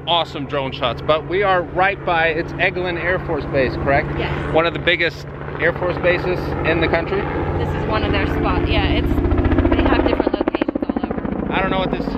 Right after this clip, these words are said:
Speaker 1: helicopter's doing. So we're obviously here just to, uh, take a few days off. Um, of course, I'm not leaving you guys completely hanging.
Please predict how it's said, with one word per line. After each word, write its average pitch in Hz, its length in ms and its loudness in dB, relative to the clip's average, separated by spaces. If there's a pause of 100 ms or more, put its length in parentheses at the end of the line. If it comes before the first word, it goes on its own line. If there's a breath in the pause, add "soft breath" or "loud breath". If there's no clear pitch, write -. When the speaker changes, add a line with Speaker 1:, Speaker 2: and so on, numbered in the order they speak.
Speaker 1:
helicopter's 135 600 0
doing. 135 200 2 (2500)
So 220 120 0
we're 269 140 4
obviously 175 460 -2
here 143 260 -2
just 127 320 -8
to, 123 160 0
uh, 120 220 4
take 135 160 0
a 123 120 -2
few 127 120 -2
days 113 280 2
off. 104 220 0 (580)
Um, 107 540 0 (160)
of - 120 -4
course, 190 180 4
I'm 160 100 2
not 143 160 0
leaving 135 300 -2
you 110 100 -4
guys 110 300 0
completely 110 580 0
hanging. 117 760 -2